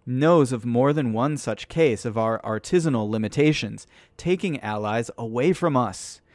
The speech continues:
And these services, quote, "minor taken separately but invaluable taken together," could and would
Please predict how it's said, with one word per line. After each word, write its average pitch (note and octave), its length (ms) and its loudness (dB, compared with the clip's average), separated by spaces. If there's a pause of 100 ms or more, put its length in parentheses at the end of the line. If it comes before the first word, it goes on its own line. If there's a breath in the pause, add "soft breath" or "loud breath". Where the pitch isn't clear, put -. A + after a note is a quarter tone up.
(580 loud breath)
And C3+ 140 -4
these E3 220 2
services, D3+ 840 0
quote, B2+ 320 0
"minor A#2 480 2
taken A2 380 -2
separately B2 540 0
but G#2 160 -6
invaluable A2+ 840 2
taken G#2 340 -4
together," G2 540 -2 (340 soft breath)
could C#3+ 540 2 (240 soft breath)
and A#2 240 -4
would B2+ 420 4